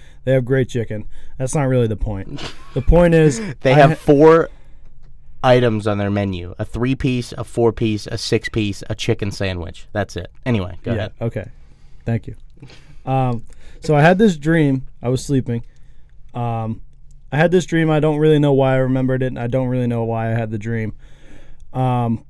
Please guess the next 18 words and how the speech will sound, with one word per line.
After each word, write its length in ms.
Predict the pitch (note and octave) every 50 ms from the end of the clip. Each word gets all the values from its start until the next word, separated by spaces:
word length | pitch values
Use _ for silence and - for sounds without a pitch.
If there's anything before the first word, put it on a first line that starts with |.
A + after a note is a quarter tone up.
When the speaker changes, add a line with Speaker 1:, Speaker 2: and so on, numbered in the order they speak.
| - - - - - -
Speaker 1:
but 260 | - D3+ C#3+ - - -
just 220 | - D#3+ - -
for 120 | - E3+
some 260 | - - F3+ F3 E3 E3
reason, 360 | E3 D#3+ C#3+ C#3+ D3+ C#3+ D#3
in 120 | D3+ D3+
my 160 | D#3 D3+ C#3+
dream, 260 | C3 B2 D3 D3 C#3 C#3
I 100 | C3+ C3+
was 100 | B2+ A#2
watching 400 | A#2+ B2+ C3+ C3+ C3 - D3 B2+
this 160 | B2+ B2+ A#2+
T 220 | - - C#3+ C3 A#2+
V 160 | B2 C3+ C3+
show 260 | C3 - C3 B2 A#2+
called 300 | - - C3 B2 A#2 A2+
Raising 440 | A2+ A#2+ C3+ C#3 C3 B2+ C3 A#2+ A2+
Cane's, 420 | - C3+ C3 A#2 G2 - - -